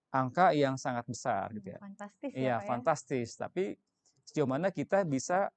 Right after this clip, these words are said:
Speaker 1: eh, ya, me-, me-, membantu ya, dalam artian kalau perbenaran membantu, tapi perbajakan, bea cukai, dan punya D J A yang memang tugas mereka lah untuk me-, menerima pendapatan ini ya.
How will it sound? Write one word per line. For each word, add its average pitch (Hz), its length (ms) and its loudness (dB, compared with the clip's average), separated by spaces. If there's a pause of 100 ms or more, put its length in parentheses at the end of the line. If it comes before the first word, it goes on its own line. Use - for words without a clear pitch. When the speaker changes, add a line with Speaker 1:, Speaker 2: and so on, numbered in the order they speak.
(120)
Speaker 1:
eh, 135 800 0 (920)
ya, 143 240 4
me-, 143 480 0
me-, 139 480 2 (760)
membantu 156 560 6
ya, 127 100 2
dalam 139 160 4
artian 139 240 0
kalau 143 160 6
perbenaran 139 400 4
membantu, 135 400 0
tapi 165 300 2 (240)
perbajakan, 160 960 6
bea 123 240 2
cukai, 165 640 4
dan 131 600 2 (100)
punya 135 180 0
D 127 80 2
J 104 100 -2 (120)
A 156 120 4 (460)
yang 139 200 0
memang 170 360 -2
tugas 139 320 0
mereka 143 320 0
lah 139 80 0
untuk 127 160 -8
me-, 131 240 -2
menerima 123 560 0
pendapatan 117 560 2
ini 113 320 -6
ya. 101 40 -20